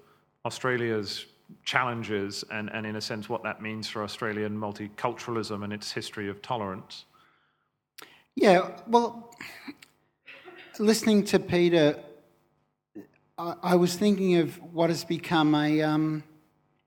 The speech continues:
Speaker 2: I might even say a, an intellectual or psychological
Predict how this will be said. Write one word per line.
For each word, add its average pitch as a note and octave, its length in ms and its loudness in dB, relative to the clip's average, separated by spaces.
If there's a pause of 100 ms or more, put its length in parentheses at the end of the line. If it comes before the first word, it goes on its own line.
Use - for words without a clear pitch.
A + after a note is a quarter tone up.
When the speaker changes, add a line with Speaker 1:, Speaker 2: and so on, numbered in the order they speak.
(760)
Speaker 2:
I D#3+ 140 2
might E3+ 260 6
even E3 260 0
say D#3 280 2
a, C#3 240 4
an D#3 200 -2
intellectual D3+ 640 0
or C3+ 100 2
psychological C#3 880 -2